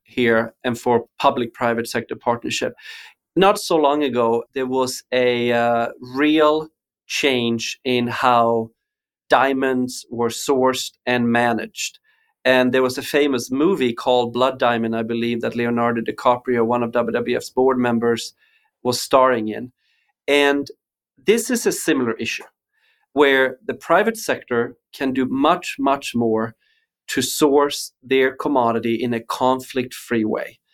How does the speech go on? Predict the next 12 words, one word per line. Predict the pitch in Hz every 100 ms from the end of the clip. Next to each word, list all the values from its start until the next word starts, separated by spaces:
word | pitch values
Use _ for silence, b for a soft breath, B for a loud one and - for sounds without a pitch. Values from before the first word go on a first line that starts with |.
| _ _ -
which | 143 139 151
means | 151 170 170
that | 143 -
they | 131
have | 127 -
to | 123
pay | 135 123
attention | 120 135 127 123 113
to | 127
where | 120 147 160
they | 131
source | 110 - 113 - -